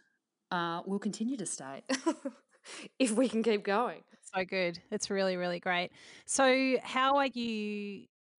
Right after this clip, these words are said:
Speaker 2: yeah, it's an ach-, it's such an achievement. How are you looking ahead? Like, what do you think, y-, you know, the next few months are gonna hold f-, for you and for Melbourne as a whole?
Speaker 1: Um,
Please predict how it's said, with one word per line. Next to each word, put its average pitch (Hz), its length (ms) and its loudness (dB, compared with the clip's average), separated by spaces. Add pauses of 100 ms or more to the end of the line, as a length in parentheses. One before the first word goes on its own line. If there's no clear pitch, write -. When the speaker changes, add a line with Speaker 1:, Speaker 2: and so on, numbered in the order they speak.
Speaker 2:
yeah, 214 340 0
it's 196 220 -8
an 214 100 -8
ach-, 202 280 -10
it's 220 160 -8
such 214 240 -6
an 202 80 -6
achievement. 180 640 -6 (300)
How 247 280 4
are 254 80 4
you 202 640 -4
looking 185 720 -8
ahead? 180 500 -2
Like, 175 180 -2
what 190 160 0
do 208 100 -4
you 185 40 -6
think, - 420 -10
y-, 180 200 -8
you 208 100 -4
know, 180 100 0
the 185 80 -6
next 180 220 -4
few 185 180 -2
months 170 280 -6
are 196 40 -8
gonna 175 200 -4
hold 170 480 -4
f-, - 220 -20
for 214 120 -2
you 185 560 0
and 170 400 -8
for 190 100 0
Melbourne 170 400 0
as 165 120 -8
a 170 120 -6
whole? 170 320 -2 (240)
Speaker 1:
Um, 247 440 -4